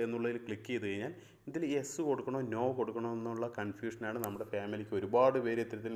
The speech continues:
മെസ്സേജ് അയക്കുന്നത്. ഇതിൽ എന്താണെന്ന് വെച്ചാൽ നമ്മൾ എ ഐ ടൂൾ ഉപയോഗിച്ചിട്ട്, ഇപ്പോൾ എ ഐ ടൂൾ ഉപയോഗിച്ചിട്ട് ഫേസ് ചേഞ്ച് ചെയ്യുക, വോയിസ് ചേഞ്ച് ചെയ്യുക, ഇത്തരത്തിലുള്ള കാര്യം, അതുപോലെ മെഡിക്കൽ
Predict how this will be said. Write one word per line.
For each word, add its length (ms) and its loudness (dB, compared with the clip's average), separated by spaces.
മെസ്സേജ് 320 0
അയക്കുന്നത്. 380 -2
ഇതിൽ 140 4
എന്താണെന്ന് 500 4
വെച്ചാൽ 240 4
നമ്മൾ 160 0
എ 40 6
ഐ 80 6
ടൂൾ 160 8
ഉപയോഗിച്ചിട്ട്, 500 2
ഇപ്പോൾ 160 4
എ 20 10
ഐ 40 6
ടൂൾ 140 4
ഉപയോഗിച്ചിട്ട് 480 2
ഫേസ് 480 4
ചേഞ്ച് 300 4
ചെയ്യുക, 240 2
വോയിസ് 420 8
ചേഞ്ച് 260 2
ചെയ്യുക, 400 2
ഇത്തരത്തിലുള്ള 540 2
കാര്യം, 240 6
അതുപോലെ 260 2
മെഡിക്കൽ 340 8